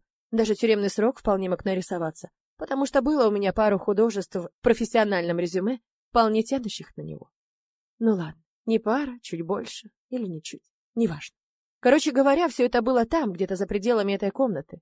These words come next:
этого особняка, уютно раскинувшегося в новом коттеджном посёлке,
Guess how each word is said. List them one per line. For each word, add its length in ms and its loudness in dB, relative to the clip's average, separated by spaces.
этого 240 -2
особняка, 600 -4
уютно 340 -2
раскинувшегося 800 -2
в 60 -6
новом 280 0
коттеджном 440 -4
посёлке, 560 -2